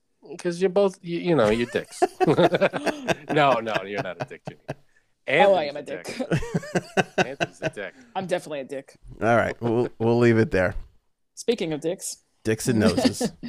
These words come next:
Speaker 3: All right, I'm gonna go measure my nose. All right, we'll catch you guys on the, uh, next episode. Thank you for watching and or listening. Anthony on air dot com has all our links and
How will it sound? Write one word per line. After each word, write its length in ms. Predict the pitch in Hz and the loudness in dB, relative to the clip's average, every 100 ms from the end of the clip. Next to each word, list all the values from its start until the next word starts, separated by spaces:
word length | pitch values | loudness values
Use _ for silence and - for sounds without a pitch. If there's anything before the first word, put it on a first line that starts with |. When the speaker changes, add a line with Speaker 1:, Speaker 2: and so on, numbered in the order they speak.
| 240 - _ _ - | -14 -20 _ _ -4
Speaker 3:
All 60 | |
right, 140 | 92 - | -2 0
I'm 160 | 147 | 4
gonna 140 | 147 - | 4 6
go 120 | 147 | 4
measure 300 | 123 120 113 | 6 4 4
my 120 | 104 | 4
nose. 260 | 101 92 - - - - | 2 0 -4 -20 -16 2
All 120 | 127 | 2
right, 120 | 104 | 4
we'll 140 | 135 | 2
catch 300 | 135 170 156 | 4 2 2
you 40 | 165 | 0
guys 360 | 156 147 147 | 2 4 2
on 220 | - 131 131 | 0 0 2
the, 240 | 127 123 | 2 4
uh, 260 | 117 113 95 | 6 4 4
next 340 | 120 117 - | 2 2 2
episode. 720 | 117 107 110 120 110 107 101 | 2 2 2 6 6 6 4
Thank 260 | 123 131 123 | 4 4 2
you 60 | |
for 160 | 117 98 | 0 2
watching 420 | 104 107 - 104 | 4 2 2 2
and 160 | 95 101 | 2 2
or 120 | 98 | 4
listening. 520 | 120 139 135 127 120 | 4 2 2 2 2
Anthony 380 | - 139 147 143 | 4 2 4 4
on 140 | 131 120 | 6 6
air 120 | 117 | 6
dot 200 | 107 107 | 4 4
com 240 | 127 110 | 2 2
has 140 | 104 - | -2 -4
all 260 | 117 120 | -2 2
our 120 | 107 | 2
links 300 | 104 110 107 | 2 -2 -2
and 140 | 101 | -6